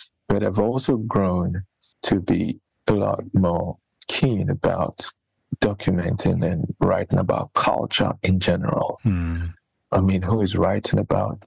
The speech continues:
Speaker 1: music in Africa? Who is writing about all these incredible legends that are,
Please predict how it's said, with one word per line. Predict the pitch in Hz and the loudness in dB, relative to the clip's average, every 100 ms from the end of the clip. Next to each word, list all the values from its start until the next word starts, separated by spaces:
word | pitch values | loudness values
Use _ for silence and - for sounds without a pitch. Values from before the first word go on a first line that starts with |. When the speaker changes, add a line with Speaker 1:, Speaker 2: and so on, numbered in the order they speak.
| _ _ - - | _ _ -4 2
Speaker 1:
music | 101 95 101 - | 2 2 0 2
in | 95 | 2
Africa? | - - - - - | 0 0 -4 -2 -2
Who | - 101 | 0 2
is | 101 | 2
writing | 101 98 98 - | 0 0 2 0
about | - 87 87 101 | 2 0 0 0
all | 104 | 0
these | 98 - | 0 0
incredible | - - 101 87 - - | 0 2 0 2 0 2
legends | 104 - 101 - - - _ _ - - - - - - - | 0 2 0 0 -4 -8 _ _ -10 -6 -4 -2 -6 -4 0
that | 147 92 | 2 2
are, | 95 95 | 2 0